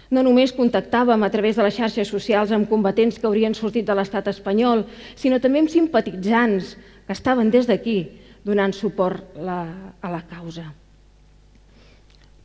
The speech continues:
Vam conèixer un tal Omar, d'uns vint-i-cinc anys,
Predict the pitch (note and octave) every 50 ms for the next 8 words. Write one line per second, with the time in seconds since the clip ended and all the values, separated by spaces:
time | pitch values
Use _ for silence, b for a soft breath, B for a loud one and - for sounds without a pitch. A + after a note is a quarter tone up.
0 | _ _ - _ _ - G#3 G#3+ A3+ A3 - G#3+ G#3 G#3 A3 A3 - - C4 B3+
1 | C4 C#4 D4+ D#4 - - - - - _ _ _ - - G3+ F#3+ - E3+ D#3 D#3+
2 | D#3 D#3+ E3 F#3 G#3 C4+ D4+ D4 - - - - - _ _ _ _ _ b b
3 | b b b b b b b b _ - A3 F#3 G3 F#3+ F#3 - - F#3 F#3 F3+
4 | F3+ F3 D#3+ - - G#3 G3 F#3 - E3 F3 A3+ D4 D4